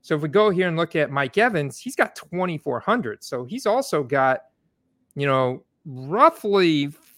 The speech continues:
four to five times more, uh,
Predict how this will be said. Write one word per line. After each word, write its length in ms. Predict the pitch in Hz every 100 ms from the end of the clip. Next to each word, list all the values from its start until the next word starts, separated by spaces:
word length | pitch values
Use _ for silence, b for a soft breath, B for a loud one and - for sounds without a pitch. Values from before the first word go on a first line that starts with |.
| _
four 300 | 196 208 208
to 100 | 175
five 320 | - 180 180
times 560 | 160 185 175 165 139 - _ _ -
more, 840 | 143 156 190 208 185 165 156 151 - 147 147 165
uh, 200 | 135